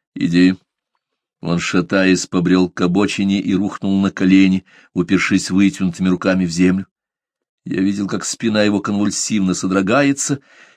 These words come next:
и сам почувствовал, что к горлу подступает тошнота. Я взял себя в руки.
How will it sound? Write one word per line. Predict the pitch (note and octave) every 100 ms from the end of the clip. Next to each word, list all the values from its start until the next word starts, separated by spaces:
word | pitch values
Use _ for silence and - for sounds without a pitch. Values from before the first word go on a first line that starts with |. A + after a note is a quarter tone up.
| -
и | G2
сам | - - E3+ E3+
почувствовал, | E3 D#3+ - E3 E3 - D#3 D3
что | - A#2
к | G#2+
горлу | G2 A#2+ A2+ A2+
подступает | G#2+ A2+ - - G2+ G2+
тошнота. | - - G2 G2 F#2+ _ _ _ _
Я | - -
взял | F2 E2+ F2
себя | F2+ E2+
в |
руки. | F2 F2+ -